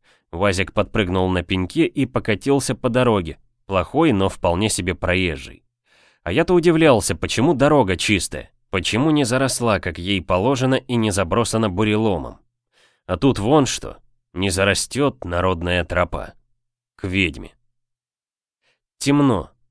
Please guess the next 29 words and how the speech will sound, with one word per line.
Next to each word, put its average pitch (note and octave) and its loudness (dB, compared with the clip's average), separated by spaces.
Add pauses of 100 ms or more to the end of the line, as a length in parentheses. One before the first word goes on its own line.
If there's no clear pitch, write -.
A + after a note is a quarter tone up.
фары A2+ 0
новые A#2+ 4
и G#2+ -2
лампочки A2 0
яркие, G#2 -2 (260)
новомодные F2+ 0
стоят, D#2+ -8
китайские, F2+ -4 (160)
ярко G2 -2
светят. - -2 (420)
Восемь A#2+ 0
тысяч B2+ -4
люминов. G2+ -4 (380)
Не G#2 -6
то G3+ 0
что F3 -2
прежние, F#2+ 0
родные. F#2+ -2 (600)
Эх, D3+ 2
не A#2+ 2
успел D3+ 2
спросить C3 -2
ни G#2 -2
про F#2+ 0
русалок, B2 0
ни G2 -2
про F#2 -2
лесную A2+ 0
нечисть. - -4